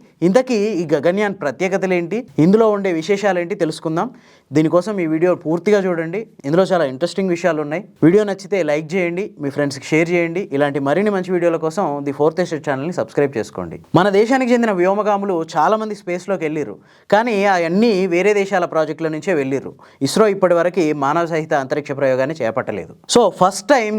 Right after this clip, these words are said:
గగన్యాన్ పేరుతో మానవ సహిత అంతరిక్ష ప్రయోగాన్ని చేపట్టబోతుంది. Almost నలభై అంతస్తుల బాహుబలి రాకెట్ని స్పేస్లోకి ప్రయోగించబోతుంది. అయితే ఈ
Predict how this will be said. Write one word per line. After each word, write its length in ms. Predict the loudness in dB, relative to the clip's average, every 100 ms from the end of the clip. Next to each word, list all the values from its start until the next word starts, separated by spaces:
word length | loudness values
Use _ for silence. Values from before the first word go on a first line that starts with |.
| 0
గగన్యాన్ 420 | 2 2 0 0 0
పేరుతో 320 | -2 0 0 2 -2 -8 _ _ 0
మానవ 260 | 2 2 -2
సహిత 240 | -2 0 -2 -2 -6 _
అంతరిక్ష 320 | -6 -4 0 0 2
ప్రయోగాన్ని 360 | 0 0 -2 -2
చేపట్టబోతుంది. 680 | -4 -4 -6 -8 -10 -18 -20 _ _ _ 2
Almost 320 | 2 -2 -4 -4
నలభై 240 | -2 0 0
అంతస్తుల 340 | -2 -6 -2 0 2
బాహుబలి 380 | 0 0 0 2
రాకెట్ని 380 | 0 -4 -8 -6 -6 -4
స్పేస్లోకి 420 | -4 -2 -2 -2
ప్రయోగించబోతుంది. 840 | -2 0 -2 -6 -8 -10 -8 -12 -14 -18 _ _ 2
అయితే 200 | 4 2 2 4
ఈ 40 | 4